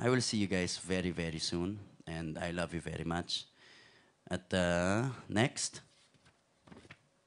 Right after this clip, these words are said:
Ayun po. <laughs> Sa mga nag-V T R po kanina. Ah, kay Tita Maricel, thank you very much. Kay Boss Ellie, kay Mark, kay Ria, kay Toroxy, thank you.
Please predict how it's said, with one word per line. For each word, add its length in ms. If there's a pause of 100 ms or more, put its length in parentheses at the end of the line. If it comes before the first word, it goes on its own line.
(2250)
Ayun 240
po. 80 (400)
<laughs> 240
Sa 160
mga 260
nag-V 100 (120)
T 120
R 120
po 160
kanina. 400 (720)
Ah, 240
kay 320
Tita 80
Maricel, 480
thank 240
you 80
very 240
much. 480 (960)
Kay 80
Boss 240
Ellie, 360 (200)
kay 120
Mark, 360 (880)
kay 160
Ria, 340
kay 320 (320)
Toroxy, 480
thank 320
you. 160